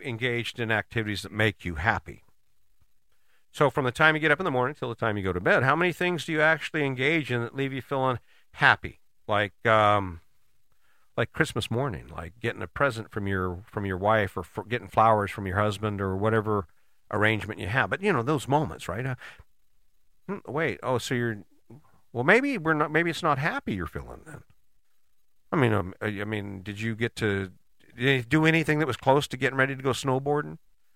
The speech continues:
Grinding it out, doing your thing? Huh. Maybe happy's the wrong reason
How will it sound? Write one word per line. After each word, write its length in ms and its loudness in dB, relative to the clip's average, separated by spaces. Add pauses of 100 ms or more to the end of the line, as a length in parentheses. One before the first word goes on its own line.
Grinding 400 2
it 120 0
out, 240 -4
doing 200 -4
your 100 -8
thing? 460 -6 (960)
Huh. 360 -4 (560)
Maybe 280 -2
happy's 560 0
the 100 -2
wrong 500 2 (580)
reason 760 -2